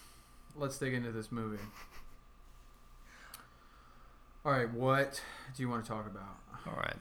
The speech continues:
Speaker 2: so, uh, I'm glad that you have a lot to say about it. I don't have a ton that I went through, but I
Speaker 1: Mm-hmm.
Speaker 2: did wanna sort of start here because one of the things that I, I'm not sure if you were thinking
Speaker 1: First
Speaker 2: about
Speaker 1: of all,
Speaker 2: this.
Speaker 1: did you enjoy your second watch through of the movie?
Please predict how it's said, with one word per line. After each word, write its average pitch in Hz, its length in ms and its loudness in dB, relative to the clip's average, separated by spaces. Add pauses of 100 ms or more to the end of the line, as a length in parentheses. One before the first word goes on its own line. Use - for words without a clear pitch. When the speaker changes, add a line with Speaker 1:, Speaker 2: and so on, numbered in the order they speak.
Speaker 2:
so, 113 600 2
uh, 123 320 -2
I'm 127 140 2
glad 156 180 6
that 165 160 6
you 156 60 6
have 143 80 4
a 135 40 2
lot 123 180 4
to - 40 0
say 120 160 2
about 117 220 4
it. 117 120 0
I 135 80 4
don't 160 140 6
have 151 160 4
a 143 40 -2
ton 131 440 0
that 123 160 4
I 120 140 4
went 117 200 4
through, 147 260 4
but 127 480 6
I - 120 -6
Speaker 1:
Mm-hmm. 127 240 4
Speaker 2:
did 156 180 6
wanna 170 220 8
sort - 240 10
of - 80 2
start - 380 4
here 104 400 10 (340)
because 107 680 4
one 120 220 6
of 135 80 6
the 127 80 10
things 113 380 12
that 104 200 12
I, 98 600 4 (360)
I'm 143 100 6
not 151 120 6
sure 143 180 2
if 117 120 0
you 117 100 0
were 110 80 2
thinking 110 240 0
Speaker 1:
First 277 160 6
Speaker 2:
about - 20 6
Speaker 1:
of 98 60 8
all, 175 160 8
Speaker 2:
this. 147 100 6
Speaker 1:
did 156 60 4
you 277 160 4
enjoy 123 360 4
your 127 180 2
second 117 340 -2
watch 95 220 -4
through 117 180 -2
of 104 80 -4
the 107 80 -6
movie? 101 320 -6